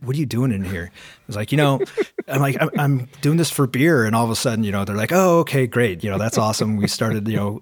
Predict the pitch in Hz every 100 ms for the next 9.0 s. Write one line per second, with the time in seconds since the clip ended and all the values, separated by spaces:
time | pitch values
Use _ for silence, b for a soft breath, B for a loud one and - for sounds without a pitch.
0 | - - 151 139 127 123 120 117 110 110
1 | 113 - 101 113 117 95 110 101 107 98
2 | 104 98 113 98 - 101 107 101 98 101
3 | 98 90 98 98 92 90 - 90 85 87
4 | 113 120 98 131 131 - 113 98 107 95
5 | 95 98 - 123 165 160 170 127 120 110
6 | 107 104 139 135 123 98 - 90 92 101
7 | 92 117 110 107 107 - 113 98 - 107
8 | 98 107 107 98 - 101 101 98 90